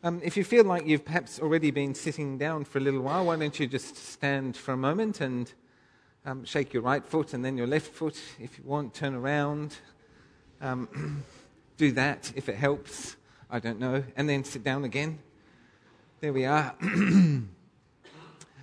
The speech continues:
Um, <clears throat> well, in this, uh, series of sermons on Jesus' Sermon on the Mount, we have in the last two weeks,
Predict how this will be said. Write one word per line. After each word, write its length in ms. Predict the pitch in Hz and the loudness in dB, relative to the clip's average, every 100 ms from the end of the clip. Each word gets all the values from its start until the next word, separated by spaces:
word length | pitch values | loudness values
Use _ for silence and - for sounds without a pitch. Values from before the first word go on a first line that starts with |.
| - - - _ _ | -20 -20 -20 _ _
Um, 720 | 180 196 185 - 208 214 180 | 6 6 4 4 8 10 10
<clears throat> 40 | 165 | 10
well, 220 | 233 190 | 12 12
in 220 | 190 240 | 10 10
this, 260 | 233 - 220 | 10 8 6
uh, 140 | 196 | 8
series 480 | 165 - 240 214 190 | 8 8 10 10 8
of 80 | 170 | 4
sermons 580 | - 226 233 175 165 151 | 4 6 6 6 2 0
on 260 | 170 165 156 | 2 2 4
Jesus' 720 | 160 208 180 160 156 139 - - - | 6 6 4 4 4 2 -8 -16 -18
Sermon 440 | - 147 143 135 | -2 2 2 2
on 180 | 135 131 | 2 2
the 60 | |
Mount, 440 | 120 127 254 226 - - | 6 8 6 4 -8 4
we 140 | 156 | 6
have 320 | - 214 220 | 8 10 10
in 160 | 185 180 | 8 4
the 60 | 170 | 8
last 340 | 208 208 - | 8 8 6
two 140 | 196 | 8
weeks, 420 | 214 240 - - | 8 8 2 -12